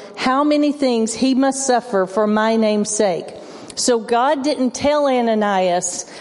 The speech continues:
that he was going to be safe. You know, a lot of times when we hear that whisper from the Holy Spirit, we know it's the Holy Spirit.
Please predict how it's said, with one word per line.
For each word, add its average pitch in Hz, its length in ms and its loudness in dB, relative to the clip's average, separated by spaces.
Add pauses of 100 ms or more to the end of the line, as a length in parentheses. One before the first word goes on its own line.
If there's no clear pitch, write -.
(120)
that 247 160 0
he 220 140 0
was 233 220 0
going 233 280 0
to 247 120 -2
be 220 180 -2
safe. 196 600 -2 (720)
You 233 100 2
know, 233 180 2
a 233 60 2
lot 247 220 2
of 285 100 0
times 277 540 0
when 247 180 0
we 269 240 0
hear 294 460 0
that 254 400 0
whisper 220 440 0
from 240 280 0
the 220 100 0
Holy 226 300 0
Spirit, 202 580 0 (260)
we 269 320 2
know 220 600 0 (260)
it's 208 200 -2
the 202 100 -2
Holy 196 240 2
Spirit. 190 680 -4